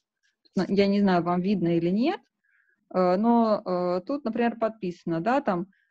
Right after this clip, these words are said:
э, плавные линии, там, минимализм, эр-, эргономика, да, то есть в руках удобно держать, э, лёгкие, там, простота формы, э,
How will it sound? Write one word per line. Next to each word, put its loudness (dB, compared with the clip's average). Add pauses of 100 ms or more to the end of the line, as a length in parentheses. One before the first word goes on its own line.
(120)
э, -2
плавные 2
линии, -4
там, -4
минимализм, 2
эр-, -4
эргономика, -2
да, 0
то -4
есть -12
в -20
руках -8
удобно -2
держать, -4 (380)
э, 2
лёгкие, 0
там, 0
простота -2
формы, -4 (960)
э, 0